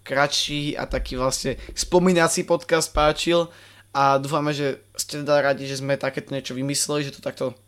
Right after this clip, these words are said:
doženieme. A vo veľkom štýle, pretože vlastne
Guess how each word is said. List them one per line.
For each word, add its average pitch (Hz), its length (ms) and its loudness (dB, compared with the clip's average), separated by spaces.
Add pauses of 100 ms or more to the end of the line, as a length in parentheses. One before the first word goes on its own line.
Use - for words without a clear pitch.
doženieme. 156 640 -2 (480)
A 143 480 4 (320)
vo 165 140 8
veľkom 202 380 4
štýle, 170 320 6
pretože 135 320 0
vlastne 135 560 0